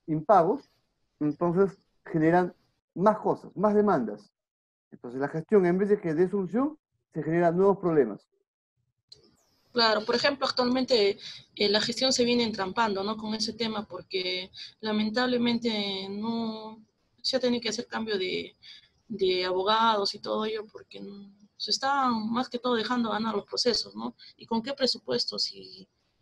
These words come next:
Speaker 2: no, no tenemos, somos un distrito muy chico que con veinticinco personas para barrer es demasiado, ¿no?
Speaker 1: Al margen, al margen de la función que pueda cumplir las personas,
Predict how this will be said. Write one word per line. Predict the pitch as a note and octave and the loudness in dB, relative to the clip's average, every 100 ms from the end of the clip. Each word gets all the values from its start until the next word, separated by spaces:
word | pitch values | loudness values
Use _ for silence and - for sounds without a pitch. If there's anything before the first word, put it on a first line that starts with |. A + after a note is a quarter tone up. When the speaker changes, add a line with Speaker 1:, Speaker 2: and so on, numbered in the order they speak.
| _ _ | _ _
Speaker 2:
no, | G#3+ B3 C4 | -6 -4 -2
no | C#4+ | -4
tenemos, | D#4 D#4 C#4+ G3+ G3 | -4 -2 0 0 -2
somos | C4 C4 C4 | -2 -2 -2
un | |
distrito | A#3+ A#3+ A#3+ A3+ G3 F#3+ F#3+ | -2 -2 -4 -4 -4 -4 -4
muy | G#3+ | -6
chico | A3 A#3+ A3+ G#3+ | -4 -4 -4 -6
que | F#3 F#3 F3+ - - - | -4 -6 -10 -16 -18 -6
con | G#3 G3 | -2 -2
veinticinco | F#3+ G#3+ C4+ B3+ | -2 -4 -4 -6
personas | A#3+ F#3+ A#3 A3+ G#3+ | -8 -8 -6 -6 -6
para | G3+ G3 | -8 -4
barrer | G3+ G3+ A3+ A3+ - _ _ _ _ | -4 -2 -4 -6 -12 _ _ _ _
es | - G#3+ | -10 -4
demasiado, | G3 F3+ - G#3+ F3+ F3+ | -4 -2 0 0 0 -2
¿no? | G3 G#3 - _ _ _ _ _ _ _ _ _ _ _ _ _ _ _ _ _ _ | -6 -14 -18 _ _ _ _ _ _ _ _ _ _ _ _ _ _ _ _ _ _
Speaker 1:
Al | D#3 D#3+ | 0 2
margen, | A#3 - B3+ | 0 -2 -2
al | D#3+ F3 | 0 0
margen | A#3 B3 | -2 -2
de | G#3 | -2
la | - | -2
función | F3 D#3 F3+ | -6 -4 -6
que | E3 | -6
pueda | D#3+ D#3 D#3 | -6 -4 -4
cumplir | C#3 C3 | -6 -10
las | D3 | -12
personas, | - - B2+ C#3+ C#3+ | -12 -6 -4 -2 -6